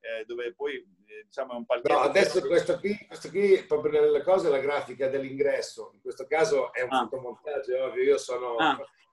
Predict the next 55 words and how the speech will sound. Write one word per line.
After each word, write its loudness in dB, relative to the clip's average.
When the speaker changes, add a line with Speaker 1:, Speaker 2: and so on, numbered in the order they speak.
Speaker 2:
non -4
sono -2
al 0
bowling 2
adesso, 0
chiaramente, 2
Speaker 1:
Ah, 6
ok, -2
Speaker 2:
perché -4
Speaker 1:
ok, -12
no, 0
perché -2
è 2
molto -4
simile, -2
è -12
molto -4
simile -4
comunque -6
a -4
quella, 4
quella, -2
a-, -2
al -6
tuo, -4
al -4
tuo -10
palco -2
che -4
hai 2
lì -4
davanti -4
al -8
bar, -2
no? -12
Mi -16
Speaker 2:
No, -18
Speaker 1:
sembra. 2
Speaker 2:
no, 6
è 4
lo 0
stessa, -4
è -4
la 0
stessa -6
grafica -2
dell'ingresso, -2
Speaker 1:
Eh. -6
Speaker 2:
sì, -20
sì, -14
Speaker 1:
Eh. 0
Speaker 2:
anche -2
del -8
palco, -12
così. -20